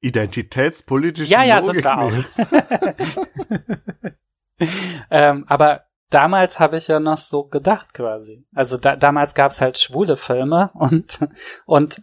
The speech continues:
Speaker 2: alle anderen Filme sozusagen. Und in schwulen Filmen wurden alle anderen Filme halt gespiegelt, aber halt dann mit männlichen Protagonisten.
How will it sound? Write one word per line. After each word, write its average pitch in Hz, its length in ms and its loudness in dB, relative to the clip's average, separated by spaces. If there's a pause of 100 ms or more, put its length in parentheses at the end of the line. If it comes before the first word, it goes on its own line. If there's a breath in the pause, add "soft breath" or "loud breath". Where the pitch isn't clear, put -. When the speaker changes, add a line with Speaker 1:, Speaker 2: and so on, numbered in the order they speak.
(160)
Speaker 2:
alle 147 220 2
anderen 151 320 2
Filme 107 420 -10
sozusagen. 110 520 -8
Und 117 140 -6
in 120 140 -2
schwulen 131 400 -2
Filmen 131 320 -2
wurden 117 280 2
alle 123 220 4
anderen 127 280 4
Filme 123 320 4
halt 120 240 0
gespiegelt, 123 560 0
aber 113 240 0
halt 117 200 -2
dann 113 140 0
mit 113 160 -4 (240)
männlichen 113 600 -2
Protagonisten. 117 920 -4